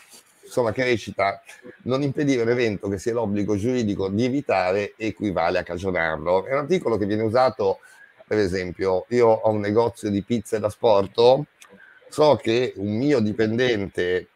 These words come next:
eh, mentre porta per me le pizze, quindi in orario di lavoro, che ne so, spaccia,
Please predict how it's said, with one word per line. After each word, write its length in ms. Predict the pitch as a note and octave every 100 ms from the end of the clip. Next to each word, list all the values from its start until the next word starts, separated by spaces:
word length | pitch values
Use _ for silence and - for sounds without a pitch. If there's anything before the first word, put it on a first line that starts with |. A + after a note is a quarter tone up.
| _
eh, 380 | F#2 F2 F2+ D#2+
mentre 360 | G#2 C#3+ B2+ G2+
porta 360 | A#2+ A#2 F#2 F2+
per 160 | G2
me 140 | G2 A#2
le 100 | G#2+
pizze, 400 | A2 F#2+ - E2
quindi 320 | G2 F#2 F2
in 80 | E2+
orario 240 | G#2 G#2
di 80 | G2
lavoro, 560 | F#2+ G#2+ F#2+ E2+ D#2+ - _ _ _ _ _ _ -
che 100 | G#2
ne 80 |
so, 180 | F#2 D#2+
spaccia, 640 | - - F#2 F#2 - G#2